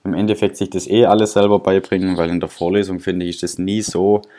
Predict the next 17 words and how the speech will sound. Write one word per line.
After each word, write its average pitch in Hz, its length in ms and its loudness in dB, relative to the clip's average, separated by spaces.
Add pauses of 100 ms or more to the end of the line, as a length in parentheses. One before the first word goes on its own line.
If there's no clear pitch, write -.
(280)
verständlich - 1300 -4
erklärt 95 460 0
worden, - 920 -6 (200)
dass - 260 -8
man's 95 160 -6
einfach 92 280 -2
direkt 92 460 -8
sozusagen - 680 -8
anwenden 87 500 -6
kann. 71 260 -10 (720)
Das - 180 -12
heißt, 87 420 -2 (600)
die, 76 180 -6 (640)
die 87 100 -2
Übungen 151 520 2
an 101 140 0
sich, - 360 -6